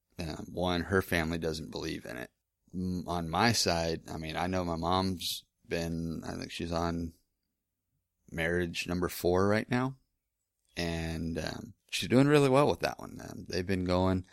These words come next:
longer than my wife and I have. You know, I'm glad she finally found that someone that, uh, they can both tolerate each other. But, um,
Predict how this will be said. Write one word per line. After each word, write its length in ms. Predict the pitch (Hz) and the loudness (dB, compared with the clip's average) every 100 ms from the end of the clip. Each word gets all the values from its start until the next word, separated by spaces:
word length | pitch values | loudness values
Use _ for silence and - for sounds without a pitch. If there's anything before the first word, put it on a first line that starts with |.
| - - - - | -20 -20 -14 0
longer 320 | 92 101 98 | 4 6 4
than 120 | 95 | 2
my 100 | 92 | 2
wife 320 | 92 110 - | 2 2 0
and 80 | 78 | -6
I 100 | - | -8
have. 400 | 87 - - - _ _ _ _ _ - | -12 -14 -18 -20 _ _ _ _ _ -6
You 100 | 92 | -2
know, 80 | 80 | -2
I'm 120 | 85 | 0
glad 320 | 87 87 85 | 2 2 2
she 140 | - | -2
finally 340 | 92 85 92 90 | 0 2 2 2
found 460 | 90 90 92 92 - | 4 4 4 0 -4
that 220 | - 85 - | -2 0 4
someone 460 | 117 127 85 85 | 4 4 2 -2
that, 440 | 82 82 - - 87 | -2 -4 -4 -2 0
uh, 280 | 85 85 85 - - _ _ _ _ - | 2 0 -2 -8 -20 _ _ _ _ -2
they 120 | 95 | 0
can 220 | - 87 | 0 0
both 320 | 82 98 - | 4 4 4
tolerate 460 | - 110 123 90 85 | 4 4 6 4 2
each 200 | - - | -4 -6
other. 300 | - - - - - - - - _ _ - | -6 -8 -10 -20 -20 -18 -20 -20 _ _ -2
But, 380 | 90 90 85 92 | 2 4 2 0
um, 440 | 85 80 85 82 | 0 0 -4 -8